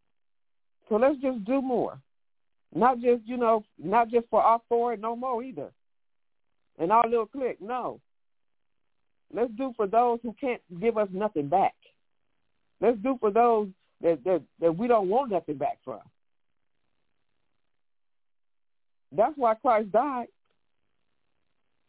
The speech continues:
I think Vanessa mentioned it on her show a couple, uh, last week.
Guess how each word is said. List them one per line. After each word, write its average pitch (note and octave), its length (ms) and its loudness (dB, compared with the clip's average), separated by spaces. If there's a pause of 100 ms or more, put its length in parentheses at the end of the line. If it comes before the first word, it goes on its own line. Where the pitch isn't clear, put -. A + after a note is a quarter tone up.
(120)
I G3 80 -2
think A#3 200 -4
Vanessa A3+ 420 -2
mentioned A#3 340 -6
it A3 100 -2
on A3+ 200 -4
her C4+ 180 -2
show A3+ 200 0
a G3 40 -6
couple, F#3 280 0
uh, E3 100 2
last F#3 320 2
week. F3+ 240 -8